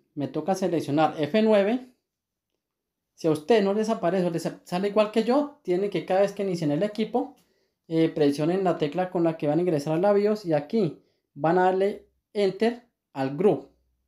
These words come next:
donde dice group, y automáticamente los va a traer a esta pantalla donde pueden seleccionar entre Windows o Android para, eh, trabajar en este sistema operativo.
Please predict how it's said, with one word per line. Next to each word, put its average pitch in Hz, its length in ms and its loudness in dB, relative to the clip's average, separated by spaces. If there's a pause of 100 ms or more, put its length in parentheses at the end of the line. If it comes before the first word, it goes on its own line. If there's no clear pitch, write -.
donde 135 200 -4
dice 160 200 -4
group, 202 340 0 (500)
y - 60 -8
automáticamente 190 880 2
los 165 160 2
va 170 80 2
a 170 60 0
traer 180 300 2
a 135 40 -2
esta 190 220 -6
pantalla 196 480 0
donde 170 540 0
pueden 208 400 -2
seleccionar 175 760 0 (600)
entre 170 400 0
Windows 240 560 0 (100)
o 160 240 0
Android 226 380 2 (600)
para, 170 420 -2
eh, 165 360 0
trabajar 175 480 4
en 160 140 0
este 156 180 -8
sistema 160 300 -4
operativo. 160 640 -4